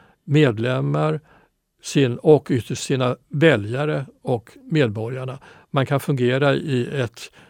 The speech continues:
eh, isolerat rum i hög utsträckning. Det, det som vi vill erbjuda från Medborgerlig Samling är engagerade medborgare som befinner sig mitt ute i verkligheten och har verklighetsförankrade svar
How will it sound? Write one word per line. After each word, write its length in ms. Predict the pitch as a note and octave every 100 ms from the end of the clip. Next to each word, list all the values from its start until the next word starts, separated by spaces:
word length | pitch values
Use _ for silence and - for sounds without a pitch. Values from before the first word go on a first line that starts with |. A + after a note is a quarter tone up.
| _ -
eh, 640 | D#3+ B2+ B2 B2+ C3 A3
isolerat 540 | E3+ C#3 C3+ C3 C3+ -
rum 300 | A#2+ E3 C3
i 60 |
hög 260 | B2+ A#2+ A2+
utsträckning. 720 | A#2 - A#2 A#2 - - - _ _ _ - - - - _
Det, 200 | C#3 D#3+
det 220 | D#3+ G#3
som 180 | D#3 E3
vi 160 | D3+ G3+
vill 200 | G3 F3
erbjuda 460 | C3+ A2+ A#2 A2+
från 240 | A#2 C#3 A#2+
Medborgerlig 420 | C3 A2 A#2 A#2+
Samling 540 | - C#3 A#2 C3+ C#3
är 280 | A#2 C#3+ C3
engagerade 880 | C#3 C#3 C#3 C#3 - C3 F3 E3+ D#3+
medborgare 840 | E3 E3+ A#2+ A2 A#2+ D#3 E3+ D3 A2 - -
som 180 | - C#3+
befinner 380 | C#3 C3 B2+ F3
sig 140 | E3
mitt 340 | D3 C#3+ C#3+ -
ute 280 | B2+ - C3
i 280 | E3+ B2+ D3+
verkligheten 920 | C#3+ A#2 - A#2+ B2 B2+ - C3 A#2 - - - -
och 100 | C#3
har 180 | C3+ B2
verklighetsförankrade 1200 | C#3+ B2+ C3 A#2+ - A#2+ C3+ C#3 D3+ C#3+ C#3 B2 - - -
svar 520 | - C3 D3 C#3 A2